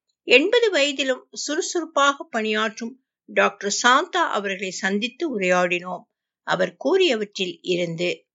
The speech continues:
"புற்றுநோய் பற்றி சொல்லுங்கள் டாக்டர்." நமது உடலில் உள்ள அணுக்களின் கட்டுப்படுத்த முடியாத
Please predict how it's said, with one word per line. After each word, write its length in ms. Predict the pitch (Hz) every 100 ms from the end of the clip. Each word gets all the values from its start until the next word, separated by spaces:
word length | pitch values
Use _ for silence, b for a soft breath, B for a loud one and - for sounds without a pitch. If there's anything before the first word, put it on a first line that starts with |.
| _
"புற்றுநோய் 560 | - 208 302 311 285 262
பற்றி 260 | 196 - 214
சொல்லுங்கள் 580 | - 196 214 214 185
டாக்டர்." 460 | 165 160 156 160 156 165 _ _ _ _ _ _ _
நமது 320 | 190 185 185 180
உடலில் 420 | 196 277 339 320
உள்ள 200 | 285 247 214
அணுக்களின் 680 | 170 214 269 294 262 240 -
கட்டுப்படுத்த 680 | 170 170 269 294 277 269
முடியாத 480 | 247 226 220 220